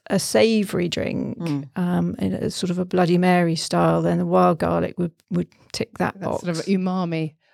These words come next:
Speaker 3: I like this
Speaker 2: Mm.
Speaker 3: twelve Days of Christmas box here.
Speaker 1: Yes, and that, that obviously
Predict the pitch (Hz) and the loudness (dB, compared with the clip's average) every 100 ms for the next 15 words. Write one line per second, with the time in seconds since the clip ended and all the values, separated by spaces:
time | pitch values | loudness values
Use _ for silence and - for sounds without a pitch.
0 | - 269 196 180 156 214 196 180 190 180 | 0 2 2 0 0 2 2 2 2 2
1 | 180 - 226 - 135 131 - 139 - - | -2 -6 -8 -8 -10 -8 -8 -8 -12 -20
2 | - - 294 262 170 175 - - - 196 | -10 2 4 4 2 0 -6 -10 -4 -2
3 | 214 220 - 214 214 _ _ - 175 - | 0 -2 -4 -6 -6 _ _ -6 -6 -4
4 | 180 | -4